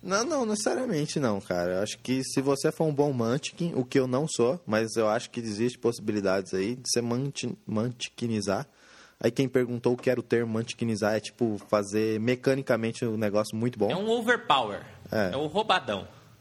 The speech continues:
Speaker 1: É o ro-, é, fazer um personagem roubado, muito mais forte que os outros. Eu acho que tem essa possibilidade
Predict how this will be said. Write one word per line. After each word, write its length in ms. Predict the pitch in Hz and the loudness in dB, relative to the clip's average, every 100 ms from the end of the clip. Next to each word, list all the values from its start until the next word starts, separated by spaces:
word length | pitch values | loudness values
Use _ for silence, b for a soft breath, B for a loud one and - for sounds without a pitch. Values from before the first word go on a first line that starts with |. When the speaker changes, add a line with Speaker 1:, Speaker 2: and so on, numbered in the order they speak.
| - | -6
Speaker 1:
É 60 | - | 0
o 60 | 110 | 2
ro-, 120 | 117 | 2
é, 160 | 110 92 | 0 -2
fazer 180 | 104 110 | -2 -2
um 60 | |
personagem 360 | 110 117 120 117 | -2 0 0 0
roubado, 460 | 131 104 101 120 | 0 2 2 0
muito 320 | 135 120 131 123 | -4 -2 -2 -2
mais 160 | 117 | -2
forte 260 | - 110 - | 2 0 0
que 60 | |
os 100 | 131 | -2
outros. 220 | 107 98 B B | 0 -2 B B
Eu 120 | - 127 | 2 2
acho 160 | 147 | 2
que 100 | - | -6
tem 160 | 175 170 | 0 0
essa 180 | 185 190 | 0 0
possibilidade 720 | 190 240 269 254 135 147 | -2 -2 -2 2 2 2